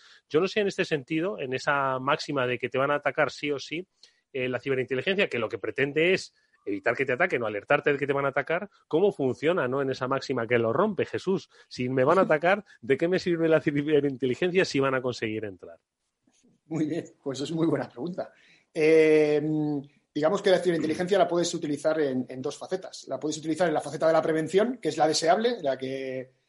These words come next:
Speaker 2: eh, ya hemos comentado antes, ¿no? Cuando bromeábamos con que una vez que el burro está muerto, etcétera,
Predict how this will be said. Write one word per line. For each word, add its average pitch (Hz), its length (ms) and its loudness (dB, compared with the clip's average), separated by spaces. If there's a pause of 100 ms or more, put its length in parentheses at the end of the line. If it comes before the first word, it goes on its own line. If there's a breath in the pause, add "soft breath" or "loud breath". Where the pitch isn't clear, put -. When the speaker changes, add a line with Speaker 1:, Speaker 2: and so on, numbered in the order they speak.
(160)
Speaker 2:
eh, 131 600 -4
ya 139 100 -2
hemos 139 140 -4
comentado 139 380 -2
antes, 139 200 -4
¿no? 160 100 -4
Cuando 127 440 -4
bromeábamos 131 480 -8
con 131 180 -10
que 131 160 -6
una 135 120 -4
vez 135 100 -8
que 151 60 -8
el 139 60 -4
burro 139 160 -4
está 139 160 -10
muerto, 131 600 -6
etcétera, 160 400 -6